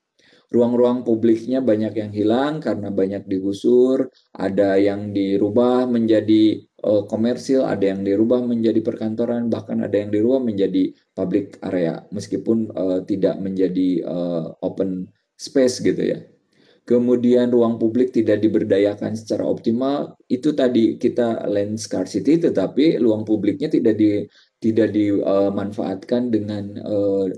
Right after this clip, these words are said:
maksimal karena, eh, keberadaannya juga, eh, masih kurang. Kemudian advokasi terhadap ruang publik. Jadi, eh, kecenderungan masyarakat menggunakan ruang publik itu masih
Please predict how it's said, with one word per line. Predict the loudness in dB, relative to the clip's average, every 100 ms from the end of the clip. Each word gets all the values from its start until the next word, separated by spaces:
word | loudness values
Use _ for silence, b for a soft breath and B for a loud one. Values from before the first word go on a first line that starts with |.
| -6
maksimal | -8 -2 0 2 0 -2
karena, | -4 -4 -4 -8 B B _ -6
eh, | -4 -4 -6 -8
keberadaannya | -6 0 2 2 0 0 -2 -2
juga, | -4 0 0 0 -4
eh, | -12 -8 -6
masih | -6 -8 -8 -8
kurang. | -6 -4 -4 -8 -12 b b b
Kemudian | -2 2 4 2 0
advokasi | -4 -4 -4 -2 -4 -2 0
terhadap | 0 -2 -2 -2
ruang | 0 -2 -2 -6
publik. | -2 -2 0 0
Jadi, | 2 2 2
eh, | 2 2 2 -2 B B _ _ _ _ -4
kecenderungan | 0 2 4 4 2 0 -2 -4 -4 -2
masyarakat | 0 0 0 -2 -4
menggunakan | 0 2 2 0 0 2
ruang | 2 2
publik | -4 0 0 0
itu | -2
masih | -2 -2 0 0 2 0